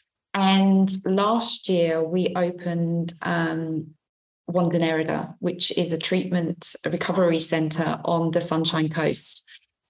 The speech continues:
um, which is piloting a really different and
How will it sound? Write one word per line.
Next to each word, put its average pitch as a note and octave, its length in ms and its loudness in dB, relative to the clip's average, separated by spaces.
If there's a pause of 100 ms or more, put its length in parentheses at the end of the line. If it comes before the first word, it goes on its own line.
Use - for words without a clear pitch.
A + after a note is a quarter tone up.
(160)
um, D#3+ 380 2
which F#3 240 0
is - 280 -2
piloting F3 520 2
a - 20 0
really D#3+ 220 0
different E3+ 500 0
and E3 180 0